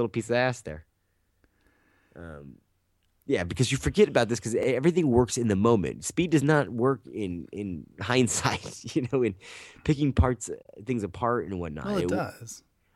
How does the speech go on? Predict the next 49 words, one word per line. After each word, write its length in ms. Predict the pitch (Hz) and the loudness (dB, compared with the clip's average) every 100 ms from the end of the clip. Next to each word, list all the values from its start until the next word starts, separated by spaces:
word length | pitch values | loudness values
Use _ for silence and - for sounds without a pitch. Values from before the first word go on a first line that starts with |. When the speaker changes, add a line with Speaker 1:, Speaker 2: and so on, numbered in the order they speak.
| - | -4
Speaker 1:
Uh, 200 | 110 67 | -2 0
y-, 520 | 180 160 175 - - - | -2 -4 -4 -6 -12 -16
y-, 240 | - - - - | -12 -12 -12 -8
better 300 | 147 170 165 | 4 6 6
than 100 | 123 | 6
it 120 | 92 | 2
should, 400 | - 170 196 127 | 2 6 6 6
I'd 140 | 123 - | 2 0
say 160 | 110 | 0
that. 300 | 85 80 113 - | 0 -2 -4 -6
But 200 | 117 131 | -4 -4
Speaker 2:
Mm-hmm. 80 | 110 | 2
Speaker 1:
things 180 | 156 | 2
like 140 | 131 104 | 2 0
that 180 | 147 110 | -2 -2
with 120 | 90 | 0
Harry 260 | 127 139 | 2 2
being 240 | 90 90 82 | 2 0 -2
gone 340 | 82 78 85 | -2 -2 -2
and 80 | 90 | 0
you 80 | 90 | 0
thinking, 240 | 92 95 82 | 0 0 -2
like, 200 | 78 - | -4 -2
"Wow, 200 | 110 92 | 0 0
this 140 | 113 | -2
is 80 | 90 | -4
a 60 | |
hell 180 | 78 113 | 0 2
of 60 | 101 | 2
a 40 | |
day 180 | 80 101 | 2 2
for 120 | 117 | 2
this 140 | 76 - | -4 -6
kid." 300 | - 73 80 - _ _ _ _ _ _ _ | -6 -6 -8 -16 _ _ _ _ _ _ _
Um, 380 | 98 92 80 78 - | -16 -16 -16 -18 -14
especially 400 | 110 156 147 135 | -4 -2 0 2
now 120 | 123 | 4
that 120 | 113 | 4
they're 120 | 110 95 | 2 4
off 280 | 120 131 | 4 4
and 140 | 107 104 | 2 2
then 80 | 110 | 4
they 80 | |
get 160 | 98 107 | 4 2
on 200 | - 101 | 2 0
the 80 | 82 | 0
subway. 680 | - 143 110 82 65 85 - - _ _ | 2 2 2 0 -2 -6 -8 -18 _ _
Uh, 180 | 76 73 | -8 -6
he 460 | 85 107 101 98 | 0 2 2 -2